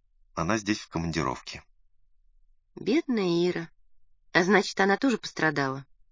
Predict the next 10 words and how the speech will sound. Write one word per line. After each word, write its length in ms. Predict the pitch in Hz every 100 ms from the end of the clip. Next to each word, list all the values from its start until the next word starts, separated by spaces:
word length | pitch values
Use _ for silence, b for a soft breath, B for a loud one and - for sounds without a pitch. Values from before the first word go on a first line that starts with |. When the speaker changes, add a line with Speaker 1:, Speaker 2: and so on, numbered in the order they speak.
| _
Speaker 1:
Почему 360 | - - 135 120
тоже? 420 | - 95 73 71 - _ _ _ -
Обиделся 520 | 87 87 80 76 85
Лукашин. 500 | 80 - 71 - - _ _ _ _ _ _ _ _ _ _
Я 340 | - 80 87 87
себя, 280 | - 95 117
например, 380 | 113 117 123
не 120 | 120 147
чувствую 460 | - 101 - 107
пострадавшим. 760 | - 120 127 135 127 123 -